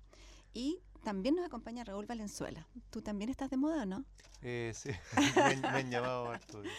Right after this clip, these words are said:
Speaker 1: <laughs> Sí, en esta época de invierno, ¿no es cierto?
Speaker 2: Invierno.
Speaker 1: Te quieren preguntar cosas.
Speaker 2: Claro, la gente es muy curiosa también por, por las cosas que suceden en la atmósfera en general.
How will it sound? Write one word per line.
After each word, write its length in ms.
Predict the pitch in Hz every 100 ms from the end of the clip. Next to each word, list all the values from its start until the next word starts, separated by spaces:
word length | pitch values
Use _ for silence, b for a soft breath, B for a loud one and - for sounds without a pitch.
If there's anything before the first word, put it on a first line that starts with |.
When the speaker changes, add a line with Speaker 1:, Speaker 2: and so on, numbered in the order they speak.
| 403
Speaker 1:
<laughs> 160 | 320 -
Sí, 280 | - 147
en 120 | 139 180
esta 180 | 180 175
época 220 | 185 165
de 60 | 160
invierno, 500 | 175 202 196 180 170
¿no 100 | 175
es 80 |
cierto? 220 | 202 208 190
Speaker 2:
Invierno. 160 | 196
Speaker 1:
Te 100 | 190
quieren 220 | 185 190
preguntar 440 | 185 175 175 185 180
cosas. 400 | - 170 - - -
Speaker 2:
Claro, 180 | - 330
la 160 | 330
gente 360 | 269 247 - 107
es 60 | 101
muy 140 | 101
curiosa 340 | - 104 -
también 220 | 107 110 104
por, 140 | 98 -
por 180 | -
las 100 | 92
cosas 200 | 98 104 107
que 80 | 98
suceden 440 | 104 104 98 98 - - -
en 80 | 107
la 40 | 101
atmósfera 300 | 104 - 104
en 60 |
general. 240 | - -